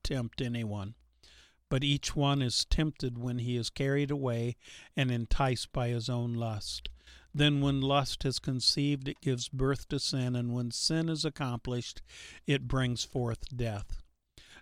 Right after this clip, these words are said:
Do not be deceived, my dear brethren. Every good thing given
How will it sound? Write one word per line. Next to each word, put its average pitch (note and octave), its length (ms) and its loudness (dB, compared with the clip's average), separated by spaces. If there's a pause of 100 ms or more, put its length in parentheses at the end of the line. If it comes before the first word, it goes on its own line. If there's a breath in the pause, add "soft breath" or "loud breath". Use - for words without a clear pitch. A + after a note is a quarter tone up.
Do D3+ 120 8
not D#3+ 360 4
be F#3 140 4
deceived, D3+ 640 2
my C3 200 0
dear B2 280 0
brethren. A#2+ 680 -2 (640)
Every F3 400 2
good D#3 500 2
thing A2 480 -2 (880 loud breath)
given C3+ 480 2